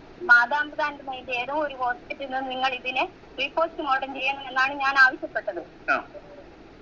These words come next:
Speaker 1: അപ്പൊ അവർ എന്നോട് പറഞ്ഞു, "കേരളത്തിലെ എല്ലാ ആശുപത്രിയും സി പി എമ്മിന്റെ അല്ലേ?" എന്ന് പറഞ്ഞു. ഞാൻ പറഞ്ഞു,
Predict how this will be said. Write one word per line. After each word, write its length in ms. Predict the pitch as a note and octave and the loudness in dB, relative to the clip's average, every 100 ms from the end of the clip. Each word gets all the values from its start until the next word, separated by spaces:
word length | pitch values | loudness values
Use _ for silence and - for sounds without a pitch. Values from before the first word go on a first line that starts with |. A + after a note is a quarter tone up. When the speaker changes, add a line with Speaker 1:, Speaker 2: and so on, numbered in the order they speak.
| - - | -4 -2
Speaker 1:
അപ്പൊ 180 | - | 0
അവർ 340 | D#4+ C#4+ C4 C#4+ | 0 0 0 0
എന്നോട് 280 | D4 D4+ E4 | 0 -2 0
പറഞ്ഞു, 380 | D4+ C4+ C#4 C#4 - - - | 0 0 -4 -12 -18 -20 -6
"കേരളത്തിലെ 400 | C4 C4 C#4 D#4 | -4 -2 -2 0
എല്ലാ 220 | D#4+ D#4 E4+ | 0 4 4
ആശുപത്രിയും 720 | F4 - D#4+ D#4 - D4+ D4 | 4 0 -8 -8 -8 -8 -8
സി 160 | D4 | -8
പി 120 | C4+ D4 | -6 -6
എമ്മിന്റെ 320 | C#4 C4 C4 | -4 -4 -4
അല്ലേ?" 180 | B3+ A#3+ | -2 -2
എന്ന് 120 | G#3 | 2
പറഞ്ഞു. 200 | F3 F3 | 0 0
ഞാൻ 260 | F#3+ A3+ | 2 4
പറഞ്ഞു, 300 | C4 B3+ D4 | 4 2 -2